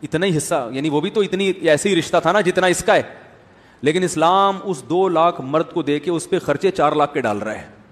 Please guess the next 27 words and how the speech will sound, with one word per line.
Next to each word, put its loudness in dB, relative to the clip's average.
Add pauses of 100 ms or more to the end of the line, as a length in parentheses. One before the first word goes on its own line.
(220)
<laughs> -18
ठीक -6
है -2
ना? -4 (640)
और 2
बेटी 0
को 0
एक 2
लाख 4
दे 0
के 0
खर्चा 0
उस 0
पे 4
एक 2
रुपए 4
भी 2 (800)
नहीं 2
डाल 2
रहा, -10 (800)
इसलिए 4
कि 4
बेटी 2
की 0
जब 2
शादी 0
होगी, 0